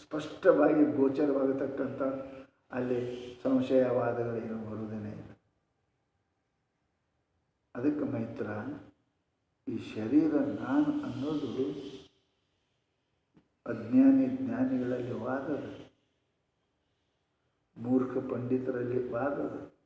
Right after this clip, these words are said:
ಅವ ಸ್ವತಃನೇ ಒಬ್ಬನೇ ವಾದ ಮಾಡ್ತಾವ, ಅವ ನಾ ಅಂತ ವಾದ ಮಾಡ್ತಾವ, ಅವ ನಾನ್ ಅಂತ ವಾದ ಮಾಡ್ತಾನೆ, ಅವನೇ. ಅದಕ್ಕೆ ಇದು ವಿವಾದಾಸ್ಪದ ಅದು,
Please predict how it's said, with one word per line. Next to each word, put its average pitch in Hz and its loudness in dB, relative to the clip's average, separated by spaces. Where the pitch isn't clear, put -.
ಅವ 180 2
ಸ್ವತಃನೇ 175 4
ಒಬ್ಬನೇ 180 10
ವಾದ 156 6
ಮಾಡ್ತಾವ, 139 0
ಅವ 135 4
ನಾ 156 6
ಅಂತ 160 0
ವಾದ 156 4
ಮಾಡ್ತಾವ, 151 4
ಅವ 170 2
ನಾನ್ 117 0
ಅಂತ 107 -8
ವಾದ - -10
ಮಾಡ್ತಾನೆ, - -18
ಅವನೇ. 254 -2
ಅದಕ್ಕೆ 120 0
ಇದು 120 0
ವಿವಾದಾಸ್ಪದ 139 -2
ಅದು, - -6